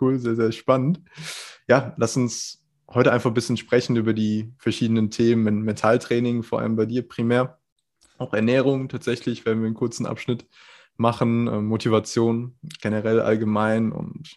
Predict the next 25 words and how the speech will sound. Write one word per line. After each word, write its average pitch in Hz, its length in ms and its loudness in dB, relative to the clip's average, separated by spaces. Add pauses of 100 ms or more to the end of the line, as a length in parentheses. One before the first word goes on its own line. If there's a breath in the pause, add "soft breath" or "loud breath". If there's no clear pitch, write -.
(100)
ja, 92 120 -2
die, - 160 -8
die - 180 -14
Themen 117 220 0
spielen 117 220 -2
ja 110 40 4
hier 113 540 2
alle 113 200 -2
primär 117 520 0
auch 110 180 -4
eine 113 60 -4
Rolle 117 260 0
in 113 80 0
dem 110 160 -2
Podcast, 113 720 -2
da 101 400 0
ja - 80 -6
über 117 180 -2
Sport, 127 460 6
persönliche 117 400 0
Entwicklung 120 460 0
gesprochen 123 600 -2 (440)
wird, 127 260 6
übergeordnet 120 880 2 (460)
und 101 520 -4